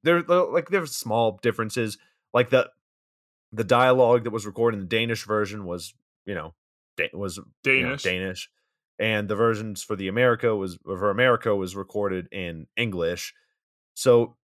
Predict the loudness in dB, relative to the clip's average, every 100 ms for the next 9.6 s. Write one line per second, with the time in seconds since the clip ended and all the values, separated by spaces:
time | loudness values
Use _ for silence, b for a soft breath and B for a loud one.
0 | 2 4 4 4 2 4 4 2 2 2
1 | 2 0 0 2 2 2 -2 -2 0 0
2 | -2 -2 -2 _ _ 0 2 2 0 -4
3 | _ _ -6 -4 2 2 2 0 -2 -2
4 | -4 -8 -6 -8 -8 -10 -10 _ 0 2
5 | 2 -4 _ _ _ 2 2 2 -4 -2
6 | 0 2 2 2 0 0 -2 -2 2 4
7 | 2 0 -4 -6 -2 -2 0 0 0 0
8 | -4 _ _ _ _ 0 2 2 0 0
9 | 0 0 -4 -2 0 -2